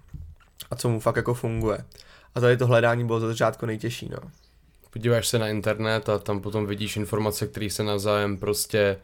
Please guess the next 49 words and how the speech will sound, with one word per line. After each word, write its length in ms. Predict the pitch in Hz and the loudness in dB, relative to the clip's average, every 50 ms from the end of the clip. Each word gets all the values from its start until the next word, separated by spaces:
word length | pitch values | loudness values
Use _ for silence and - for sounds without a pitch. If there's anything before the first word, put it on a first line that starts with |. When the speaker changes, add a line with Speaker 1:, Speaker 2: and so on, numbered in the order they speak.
| - - - | -12 -8 -2
Speaker 1:
Protiřečej, 600 | - 123 123 - 127 120 117 113 - - 107 104 | 0 0 2 2 2 4 4 2 2 0 0 2
Speaker 2:
protiřečej 460 | 113 110 107 - 117 107 113 107 107 | 2 2 2 2 2 0 2 2 4
Speaker 1:
extrémně. 360 | 107 113 110 107 110 110 110 107 | 4 6 6 8 8 8 6 6
Speaker 2:
a, 120 | 98 - 110 | 6 4 2
a 180 | - - 110 | 2 2 0
teď 180 | 110 - 120 110 | 2 2 4 4
nevíš, 320 | 117 113 110 110 107 - | 4 4 4 2 0 2
co 100 | - - | 4 4
je 60 | 113 104 | 4 6
pravda. 340 | - 110 117 113 110 107 | 6 6 6 8 8 6
To 120 | 98 - 113 | 4 6 8
je 100 | 107 110 | 8 10
Speaker 1:
Jo. 60 | 123 | 10
Speaker 2:
člověk 280 | 117 117 113 113 110 - | 10 8 6 4 4 2
s-, 200 | - - - - - | 0 -4 -4 -6 -8
člověk 340 | - - 120 113 113 104 117 | -2 2 4 4 6 6 6
je 180 | 117 113 110 | 6 6 6
na 180 | 87 98 113 107 | 4 2 0 0
chvilku, 560 | - - 120 117 117 - 120 117 117 113 113 - - - - - - - - - - | 2 2 0 0 2 2 2 4 4 2 0 -4 -12 -20 -20 -20 -20 -20 -20 -14 -8
si 160 | - - - | -6 -6 0
podívá 340 | - 123 123 123 123 123 120 | 2 4 8 10 10 10 10
na 100 | 117 117 | 8 4
sebe, 300 | - - 135 127 131 127 | 4 2 4 6 6 6
má 160 | 123 120 113 | 6 6 4
tady 160 | - 123 123 | 4 4 4
nějaký 340 | 123 120 120 117 120 123 120 | 6 6 4 4 4 4 4
flek 380 | 120 - - 120 123 123 123 123 | 4 6 10 10 10 10 10 8
a 80 | 120 | 8
najednou 300 | 117 117 117 117 120 120 | 8 8 8 8 8 8
se 120 | 120 - 123 | 8 8 8
najde, 220 | 120 117 117 117 | 8 8 8 6
že 100 | 110 117 117 | 6 6 4
má 340 | 117 117 113 113 110 110 107 110 113 | 6 6 6 6 4 4 2 0 -6
Bůh 380 | 113 110 110 110 117 113 113 117 | -10 -10 -4 0 2 4 6 6
ví 100 | 120 123 | 6 6
co 100 | 127 120 | 8 8
Speaker 1:
Jo. 80 | 113 | 8
Speaker 2:
za 120 | 110 117 113 | 8 8 8
nemoc, 320 | 123 123 113 98 90 87 | 8 8 6 4 2 0
že 180 | 90 87 87 87 | -2 -4 -2 -2
jo, 120 | 87 85 | -4 -4
prostě, 400 | 85 - 85 82 - - - 90 | -6 -8 -10 -10 -10 -10 -10 -10
no, 180 | 85 82 85 87 - | -8 -10 -10 -8 -6
to 100 | 98 92 | -4 -4
je, 140 | 92 92 92 - | -4 -4 -4 -2
to 100 | - 98 | 2 4
je 60 | 98 | 6
Speaker 1:
Právě. 240 | 120 117 113 - 92 | 6 6 6 4 2
Speaker 2:
hned. 160 | 98 - | -2 -6